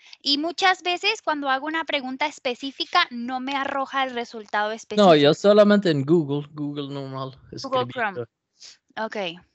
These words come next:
Speaker 2: No, Chrome
Speaker 1: Ok.
Speaker 2: es una browser.
Speaker 1: Ah, bueno.
Speaker 2: Google es
Speaker 1: Navegador.
Speaker 2: donde buscas resultados.
Speaker 1: Sí, sí, sí.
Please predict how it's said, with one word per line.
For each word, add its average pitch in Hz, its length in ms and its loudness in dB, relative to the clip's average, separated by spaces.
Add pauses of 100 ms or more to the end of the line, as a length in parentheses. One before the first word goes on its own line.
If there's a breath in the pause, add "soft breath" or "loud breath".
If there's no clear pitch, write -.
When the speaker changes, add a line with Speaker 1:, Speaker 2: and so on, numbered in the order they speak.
Speaker 2:
No, 98 220 -6
Chrome 170 340 0 (140)
Speaker 1:
Ok. - 100 -14
Speaker 2:
es - 520 -18
una 90 680 -8 (560)
browser. 110 580 -2 (1160 soft breath)
Speaker 1:
Ah, 220 240 0
bueno. 185 360 -6 (600)
Speaker 2:
Google 165 380 6
es - 20 4
Speaker 1:
Navegador. 180 540 2
Speaker 2:
donde 127 280 0 (300)
buscas - 1160 -8 (280)
resultados. 104 880 -8 (380)
Speaker 1:
Sí, 277 220 -6
sí, 262 160 -10
sí. 247 260 -8